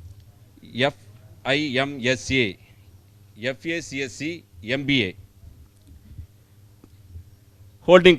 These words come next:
positions, Director of Sri Narayani Hospital and Research Center, Trustee of Sri Shakti Amma Healthcare Trust, Professor, Department of Laboratory Medicine, Sri Narayani Hospital and Research Center, Director, Sri Shakti Amma Institute of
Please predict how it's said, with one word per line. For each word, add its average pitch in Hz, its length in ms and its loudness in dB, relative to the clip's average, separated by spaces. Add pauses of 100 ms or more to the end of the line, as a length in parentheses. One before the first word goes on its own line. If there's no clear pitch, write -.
positions, 156 400 6 (200)
Director 147 400 8
of 135 100 6
Sri - 220 4
Narayani 165 540 10
Hospital 143 540 6
and 123 120 0
Research 135 320 4
Center, 127 400 4 (840)
Trustee 185 500 6
of 147 260 8
Sri 160 260 2
Shakti 151 420 4
Amma 156 380 4 (400)
Healthcare 156 480 6
Trust, 139 280 2 (960)
Professor, 180 420 6
Department 165 500 6
of 143 300 8 (140)
Laboratory 165 520 6
Medicine, 147 400 2
Sri 147 320 2
Narayani 160 460 6
Hospital 151 480 6
and 131 120 6
Research 135 280 4
Center, 127 340 2 (880)
Director, 175 400 12
Sri 160 160 2
Shakti 147 360 8
Amma 165 240 10
Institute 151 300 6
of 151 140 10